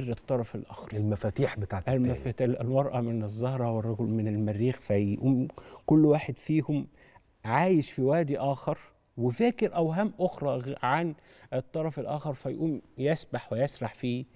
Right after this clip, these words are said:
Speaker 1: آه، مع نفسه ويتعامل على هذا الأساس، وف-، وفي الآخر ممكن في، في بعض اللحظات ي-، ي-، يشعر بندم شديد، لأنه كان،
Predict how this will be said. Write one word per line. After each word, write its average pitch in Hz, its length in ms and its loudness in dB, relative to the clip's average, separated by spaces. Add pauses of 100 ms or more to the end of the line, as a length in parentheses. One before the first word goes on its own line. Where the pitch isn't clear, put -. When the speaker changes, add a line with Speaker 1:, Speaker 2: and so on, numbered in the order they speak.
(500)
Speaker 1:
آه، 113 580 -2
مع 120 320 0
نفسه 151 480 0
ويتعامل 160 720 2
على 127 200 -2
هذا 156 300 -2
الأساس، 160 440 -4
وف-، 143 160 -2
وفي 135 300 -4
الآخر 185 540 -2 (400)
ممكن 151 760 2 (220)
في، 135 300 -2
في - 240 -2
بعض 160 320 2
اللحظات 131 480 -6
ي-، 127 40 -2
ي-، 131 480 -6
يشعر 147 280 -2
بندم 127 440 0
شديد، 135 380 -2
لأنه 156 220 -4
كان، 160 200 -4